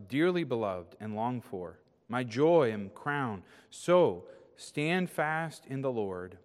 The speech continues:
my dearly beloved. I beseech Euodia and beseech Syntyche that they be of the same mind in the Lord. And I entreat you also, true companion,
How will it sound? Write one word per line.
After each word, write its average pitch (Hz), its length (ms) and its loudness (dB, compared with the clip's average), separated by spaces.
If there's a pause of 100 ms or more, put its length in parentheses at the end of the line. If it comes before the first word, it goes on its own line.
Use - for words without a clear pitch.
my 92 240 -8
dearly 95 320 -10
beloved. 85 400 -12 (1040)
I 107 80 -4
beseech 139 580 -6
Euodia 135 600 0 (100)
and 98 280 -10
beseech - 480 -8
Syntyche 135 720 -8 (400)
that 107 160 -4
they 123 140 0
be 147 220 -2
of 139 140 -2
the 131 80 -2
same 170 480 -4
mind 117 600 -2
in 110 100 -8
the 110 80 -6
Lord. 95 400 -6 (880)
And 143 120 -2
I 160 100 0
entreat 165 380 -2
you 185 200 0
also, 117 500 -2 (220)
true 131 180 -4
companion, 117 640 -6